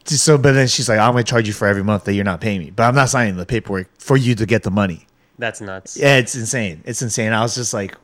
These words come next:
Speaker 1: "Whoa, what the hell? How, how did these people get married?" It's kinda insane. And, you know, talking about prenups and stuff like that, it seems like there's a lot of pros,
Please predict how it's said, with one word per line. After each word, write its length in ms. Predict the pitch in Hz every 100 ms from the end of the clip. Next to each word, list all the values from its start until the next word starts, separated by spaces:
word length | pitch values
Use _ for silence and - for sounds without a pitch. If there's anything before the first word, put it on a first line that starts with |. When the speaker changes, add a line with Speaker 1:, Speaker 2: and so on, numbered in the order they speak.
| _
Speaker 1:
"Whoa, 380 | - 123 117 110
what 300 | 95 107 113
the 100 | 107
hell? 260 | 98 107 123
How, 320 | 123 131 135 - -
how 180 | 113 139
did 260 | 139 -
these 300 | 147 143 139
people 300 | - 143 131
get 240 | 135 147 143
married?" 400 | 143 156 165 160
It's 320 | 107 104 -
kinda 240 | - 160
insane. 540 | 147 95 - 120 92 - _ - - - _ -
And, 180 | 135
you 80 | 156
know, 220 | 120 113 -
talking 220 | - 185
about 180 | 175 104
prenups 380 | - 165 107 -
and 100 | 95
stuff 240 | - 90
like 120 | 87 -
that, 160 | 92
it 60 | 95
seems 320 | - 185 214
like 120 | 123 98
there's 180 | 107
a 40 | 98
lot 200 | 101 -
of 160 | _ -
pros, 760 | - 107 110 92 - - -